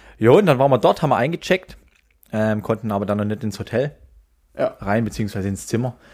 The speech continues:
Speaker 1: weil einfach, äh, ja, noch nicht geputzt.
Speaker 2: Wie
Speaker 1: Wobei,
Speaker 2: viele
Speaker 1: es war sowieso nicht geputzt,
Speaker 2: Wie
Speaker 1: ganz
Speaker 2: viele
Speaker 1: ehrlich.
Speaker 2: andere Freiburg-Fans waren in dem Hotel?
Speaker 1: Ja, so viele haben wir jetzt nicht gesehen. Weißt du, wir, wir waren nicht lang drin.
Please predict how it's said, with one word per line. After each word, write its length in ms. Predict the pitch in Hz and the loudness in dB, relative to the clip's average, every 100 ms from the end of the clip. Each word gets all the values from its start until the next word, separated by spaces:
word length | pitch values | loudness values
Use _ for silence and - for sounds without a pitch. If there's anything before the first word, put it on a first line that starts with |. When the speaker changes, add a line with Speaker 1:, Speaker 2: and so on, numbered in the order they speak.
| - - | -20 -8
Speaker 1:
weil 120 | 90 | -6
einfach, 460 | 80 98 101 - - | -4 -4 -6 -8 -12
äh, 320 | - 92 90 87 85 | -12 -8 -8 -10 -10
ja, 160 | 85 92 - | -10 -10 -8
noch 80 | 98 | -6
nicht 160 | 98 - | -6 -6
geputzt. 480 | 95 147 - - - | 2 2 2 -10 -14
Speaker 2:
Wie 200 | 151 185 | -8 -2
Speaker 1:
Wobei, 200 | 220 131 | 2 4
Speaker 2:
viele 80 | 117 | 4
Speaker 1:
es 160 | - 110 | 2 0
war 100 | 98 | 0
sowieso 300 | 107 87 107 | 0 -4 -6
nicht 120 | 101 | -6
geputzt, 460 | 101 101 - 160 | -8 -10 -14 -12
Speaker 2:
Wie 60 | 156 | -8
Speaker 1:
ganz 100 | 196 | -6
Speaker 2:
viele 120 | 208 | -2
Speaker 1:
ehrlich. 120 | 190 - | 0 0
Speaker 2:
andere 300 | 180 190 165 | -2 -4 -6
Freiburg-Fans 560 | - 160 185 - 160 | -4 -2 -4 -4 -6
waren 160 | 156 156 | -4 -2
in 80 | 147 | -2
dem 100 | 143 | -4
Hotel? 320 | 147 139 135 - - _ _ _ _ _ _ _ - | -4 -6 -6 -14 -20 _ _ _ _ _ _ _ -12
Speaker 1:
Ja, 60 | 135 127 117 110 - | -10 -10 -14 -12 -8
so 240 | - - 117 | -4 -2 0
viele 220 | 127 107 | 2 2
haben 100 | 104 | 0
wir 60 | 101 | -4
jetzt 120 | - | -6
nicht 120 | 104 | -10
gesehen. 280 | 104 101 98 | -8 -4 0
Weißt 180 | 110 - | -2 -2
du, 40 | |
wir, 100 | 139 - | -6 -2
wir 160 | 104 | 0
waren 180 | 98 113 | 0 -2
nicht 160 | 117 - | -4 -4
lang 220 | 123 120 | -6 -6
drin. 260 | - 98 | -6 -8